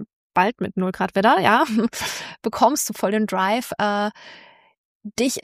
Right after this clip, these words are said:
richtig sportlich zu betätigen. Das sage ich jetzt aus dem Grund, weil einfach Widder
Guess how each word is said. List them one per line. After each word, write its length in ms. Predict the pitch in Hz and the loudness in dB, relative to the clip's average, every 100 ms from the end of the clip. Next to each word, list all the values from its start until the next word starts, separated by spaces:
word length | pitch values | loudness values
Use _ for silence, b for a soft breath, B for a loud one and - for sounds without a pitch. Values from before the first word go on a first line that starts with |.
| 240 | 2
richtig 280 | 330 320 - | 2 2 2
sportlich 380 | 269 285 294 | 4 4 2
zu 100 | - | -2
betätigen. 640 | 233 233 294 311 302 269 254 | -2 2 2 2 0 0 0
Das 120 | 226 | 2
sage 120 | 226 | 2
ich 60 | 220 | 0
jetzt 140 | - | -4
aus 140 | 214 | -4
dem 160 | - 254 | -2 -2
Grund, 220 | - 226 | 0 0
weil 140 | 208 208 | 2 2
einfach 300 | 214 220 202 | -2 -4 0
Widder 480 | 220 247 220 214 | 2 6 6 4